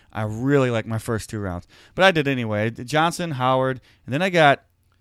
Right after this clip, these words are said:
on the way back around in the third round, my next pick was, uh, Tyreek Hill, which I actually really liked.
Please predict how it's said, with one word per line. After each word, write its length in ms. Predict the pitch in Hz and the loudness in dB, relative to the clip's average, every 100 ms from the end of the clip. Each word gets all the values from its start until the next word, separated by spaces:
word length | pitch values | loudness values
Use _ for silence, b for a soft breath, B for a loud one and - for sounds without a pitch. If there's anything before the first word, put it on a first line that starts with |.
| - | -6
on 140 | 123 | -2
the 80 | 123 | 0
way 160 | 120 123 | 0 2
back 260 | 123 113 | 2 0
around 260 | 113 110 110 | -2 -2 -2
in 40 | 107 | -4
the 60 | |
third 220 | 104 117 107 | -4 -2 -2
round, 240 | 98 98 | -4 -4
my 120 | 104 | -4
next 220 | 107 104 - | -4 -6 -6
pick 260 | 113 101 | -6 -6
was, 300 | 104 101 95 - | -4 -4 -6 -6
uh, 280 | 101 95 95 _ | -4 -4 -4 _
Tyreek 300 | - 113 151 | -6 -4 -4
Hill, 280 | - 107 110 | -2 -2 -2
which 200 | 117 - | -4 -6
I 100 | 107 | -4
actually 300 | 107 104 123 | -4 -6 -8
really 200 | 117 120 | -8 -6
liked. 280 | 120 101 92 | -4 -6 -8